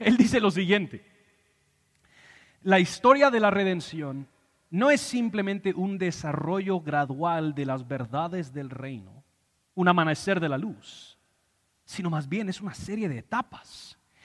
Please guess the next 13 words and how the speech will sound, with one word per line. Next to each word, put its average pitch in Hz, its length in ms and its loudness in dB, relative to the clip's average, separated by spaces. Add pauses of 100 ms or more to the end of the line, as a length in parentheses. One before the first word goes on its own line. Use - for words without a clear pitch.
(140)
en 190 160 2
las 185 180 4
que 214 80 -2
se 208 160 2
revela 233 560 8
el 226 140 2
reino 262 420 2
y 220 80 2
el 208 140 0
camino 233 480 2
hacia 190 360 0
él. 220 160 2
En 185 140 0